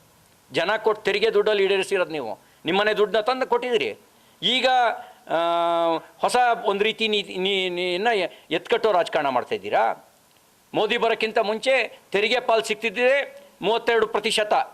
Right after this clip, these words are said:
ಮೋದಿ ಬಂದ್ಮೇಲೆ ನಲವತ್ತೆರಡು ಪ್ರತಿಶತ ಆಯ್ತು. ಒಂದಿನನಾದ್ರು ಪ್ರಶಂಸೆ ಮಾಡಿದ್ದೀರಾ?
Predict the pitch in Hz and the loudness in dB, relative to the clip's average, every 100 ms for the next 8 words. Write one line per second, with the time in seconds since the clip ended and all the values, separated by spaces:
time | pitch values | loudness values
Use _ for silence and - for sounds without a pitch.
0 | - 151 196 208 208 226 233 185 214 220 | -6 -2 0 0 0 0 0 2 2 2
1 | 220 208 208 185 185 190 185 - 139 - | 0 0 -2 -6 -4 0 0 -2 -6 -10
2 | - - 185 247 254 254 254 247 220 226 | -20 -6 -2 0 0 2 2 0 0 -2
3 | 233 214 165 131 147 226 170 | 0 0 0 0 0 0 -2